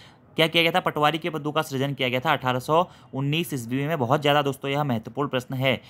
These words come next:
इसीलिए दोस्तों उत्तराखंड में राजस्व पुलिस का जन्मदाता किसको कहा जाता है?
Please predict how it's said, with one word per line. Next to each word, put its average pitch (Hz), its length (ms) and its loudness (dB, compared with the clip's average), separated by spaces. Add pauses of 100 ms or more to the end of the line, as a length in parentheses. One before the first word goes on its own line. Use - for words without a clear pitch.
(160)
इसीलिए 208 300 0
दोस्तों 196 440 0 (260)
उत्तराखंड 185 440 2
में 190 160 0
राजस्व 165 420 2
पुलिस 170 280 -6
का 180 120 -4
जन्मदाता 147 520 -2
किसको 170 280 -6
कहा 151 160 4
जाता 143 220 2
है? 165 320 0